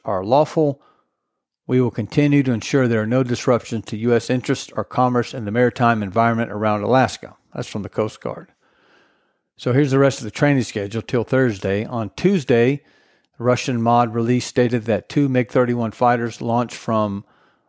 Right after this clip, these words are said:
Onodar Airfield intercepted and used air-to-air missiles to destroy aerial targets, simulating cruise missiles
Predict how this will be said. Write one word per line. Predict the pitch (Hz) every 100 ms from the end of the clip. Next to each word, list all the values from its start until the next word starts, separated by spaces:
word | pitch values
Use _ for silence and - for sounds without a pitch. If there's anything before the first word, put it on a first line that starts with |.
| -
Onodar | 117 127 117 120 113
Airfield | 139 151 - 143 135
intercepted | 139 127 - 127 139 120
and | 113
used | 107 113 107
air-to-air | 127 117 117
missiles | 117 135 - 131 -
to | -
destroy | 107 101 - 110 101
aerial | 135 151 147
targets, | - 127 117 110
simulating | - 113 120 117 104 95
cruise | - 143 127
missiles | 123 120 135 117 -